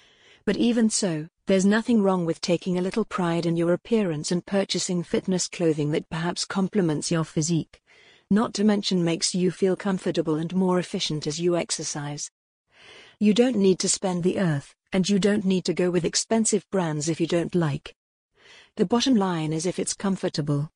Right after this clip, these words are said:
non-restricting, and looks good on you, why shouldn't you wear it? If you look and feel better,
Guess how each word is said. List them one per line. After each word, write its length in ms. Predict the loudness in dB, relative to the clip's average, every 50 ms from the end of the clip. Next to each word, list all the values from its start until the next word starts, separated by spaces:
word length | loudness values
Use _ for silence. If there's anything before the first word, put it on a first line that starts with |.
| _ _
non-restricting, 1040 | -2 0 2 2 4 4 4 2 2 0 0 0 -2 -2 -2 -2 -6 -8 -8 -8 -10 -12 _ _ -2
and 140 | 0 2 2
looks 240 | 2 0 0 -2
good 220 | 0 0 0 0 0
on 160 | 0 0 0
you, 220 | 0 -2 -4 -4 -8 _ _ _
why 180 | 0 2 2 2
shouldn't 360 | 0 0 2 2 0 0 0
you 100 | 0 0
wear 240 | 2 2 2 2 0
it? 240 | -2 -4 -6 -12 -18 _ _ _ _ _ _ _
If 160 | -4 0 4 4
you 100 | 4 6
look 240 | 6 4 4 4
and 100 | 2 0
feel 280 | 0 0 2 2 2 2
better, 420 | 2 0 -2 -4 -6 -6 -8 -8